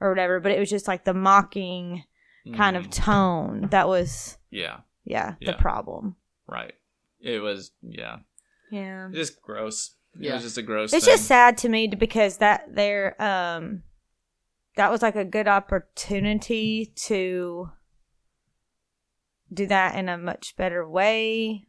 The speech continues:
Speaker 1: because that is such a hot topic right now, and, like, he blew it. <laughs>
Speaker 2: Yeah,
Speaker 1: So
Speaker 2: yeah. And, and, yeah, so that, that's, that actually brings up another point. Like, that's one of the reasons why I'm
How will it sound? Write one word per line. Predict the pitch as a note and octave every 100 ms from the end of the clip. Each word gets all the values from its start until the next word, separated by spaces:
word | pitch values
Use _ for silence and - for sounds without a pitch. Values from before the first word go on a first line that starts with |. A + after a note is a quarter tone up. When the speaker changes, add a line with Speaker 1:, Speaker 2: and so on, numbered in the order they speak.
| -
Speaker 1:
because | G3+ F3 F#3 E3+
that | D#3+ -
is | F3+ G#3 -
such | - A3 -
a | A3
hot | A3 A3
topic | A3 A3 A3 -
right | A3+
now, | A3+ A3 A3 G#3+ G#3+ G#3+ -
and, | F3+ F3+
like, | E3 -
he | F#3
blew | F#3 -
it. | - -
<laughs> | G3 - - _ _
Speaker 2:
Yeah, | A3+
Speaker 1:
So | F#3+ F3+ F3 D#3+
Speaker 2:
yeah. | - F#2+ F2+ - _ _
And, | A#2+ A#2
and, | D3 C3 - -
yeah, | D3 F3
so | C3 D3+
that, | C#3+ E3+ C#3
that's, | D3+ D#3 -
that | C3 C#3+
actually | C#3+ A#2+
brings | A#2 A#2
up | G#2+
another | G#2+ G#2 G2+ F#2
point. | - C3 A2+ - -
Like, | G#2+
that's | A2+ C3+ -
one | B2+ A#2+
of | A2
the | G#2+
reasons | G#2+ G#2+ G2+
why | G2+
I'm | F#2+ F#2+ F2+